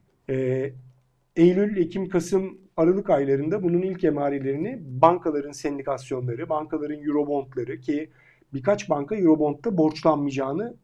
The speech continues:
Speaker 1: ifade
Speaker 2: konuda baskı
Speaker 1: etti.
Speaker 2: var deniyor.
Speaker 1: Var, doğru. Geçtiğimiz dönemde bir özel bankanın,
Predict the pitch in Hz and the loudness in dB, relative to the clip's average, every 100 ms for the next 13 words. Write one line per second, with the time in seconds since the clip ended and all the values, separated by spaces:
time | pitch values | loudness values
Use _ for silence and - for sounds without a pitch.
0 | _ _ _ 135 143 214 202 127 - 180 | _ _ _ -2 0 2 6 4 4 4
1 | 135 98 92 120 - - _ _ _ _ | 4 2 -4 -8 -14 -20 _ _ _ _
2 | - 147 131 - - - 131 120 107 - | 4 6 6 0 -14 -2 2 2 0 -6
3 | - - - 135 135 175 180 160 156 151 | -12 -18 -4 -4 0 0 0 2 0 2
4 | 170 160 156 151 160 143 135 127 127 170 | 2 4 4 6 4 4 0 0 -4 -4
5 | - | -8